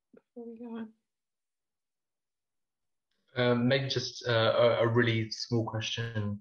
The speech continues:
Speaker 2: for, um, for Antonio. Um, thank you for a fascinating paper, and, and the same goes to, to you, Anne, and to you, Natalia. Thank you for your, your, your brilliant papers. Um, Antonio, I was just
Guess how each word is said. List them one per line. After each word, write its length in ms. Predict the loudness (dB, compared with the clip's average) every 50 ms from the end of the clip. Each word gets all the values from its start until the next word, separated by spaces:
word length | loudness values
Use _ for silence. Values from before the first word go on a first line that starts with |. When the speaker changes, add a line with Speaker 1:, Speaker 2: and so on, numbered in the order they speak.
| _
Speaker 2:
for, 480 | -2 0 2 2 2 2 2 2 0 0 0 -2
um, 420 | 0 0 0 -2 -4 -8 -12 -8 -4
for 80 | -4
Antonio. 500 | -4 -2 -2 -2 0 2 2 2 0 -2 -4 -8 _ _ _ -20 -20 -20 -20 _ -4 0
Um, 720 | 0 2 2 2 0 0 -2 -2 -2 -2 -2 -4 -4 -6 -4 -2
thank 160 | -2 0 0
you 60 | 0
for 80 | 0 0
a 100 | 0 0
fascinating 480 | 0 -2 0 -2 -4 -4 -4 -6 -6 -2 0
paper, 300 | 0 0 2 4 4 6
and, 360 | 6 4 2 0 0 -2 -4
and 220 | -4 -6 -6 -6
the 40 | -8
same 300 | -4 0 0 0 0 2
goes 640 | 2 4 4 4 4 2 -2 -6 -10 -16 -18 -8 -2
to, 260 | 0 2 2 2 2 0
to 160 | -4 -6 -4 -2
you, 160 | -2 -2 -2
Anne, 280 | -2 -4 -4 -4 -6 -8
and 80 | -10
to 200 | -12 -12 -8 -6
you, 180 | -4 -4 -4 -6
Natalia. 420 | -8 -10 -10 -10 -6 -4 -4 -4
Thank 220 | -4 -4 -8 -14 -16
you 60 | -18 _ _
for 60 | -6
your, 280 | -4 -4 -4 -4 -4 -4
your, 240 | -4 -4 -6 -6 -10
your 120 | -14 -8
brilliant 280 | -6 -6 -6 -6 -8 -12 -14
papers. 360 | -14 -10 -8 -8 -8 -8 -10 _ -18 -20 -18 -16 -10 -4 0
Um, 200 | 0 0 0 0
Antonio, 340 | 0 0 2 2 4 4 4
I 60 | 2
was 100 | 2 0
just 300 | -2 -4 -4 -6 -12 -16